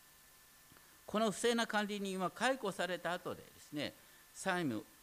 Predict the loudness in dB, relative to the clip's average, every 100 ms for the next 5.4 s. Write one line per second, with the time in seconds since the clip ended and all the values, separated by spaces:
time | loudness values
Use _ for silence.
0 | -20 -20 -20 -20 -8 -2 0 2 2 2
1 | 2 0 0 -4 -6 -16 -20 -4 -2 2
2 | 0 -2 -8 -4 -2 0 0 0 -2 -4
3 | -6 -6 -2 -2 -2 2 0 0 -6 -6
4 | -4 -2 0 2 0 -6 -10 -4 -4 -4
5 | -4 -6 -6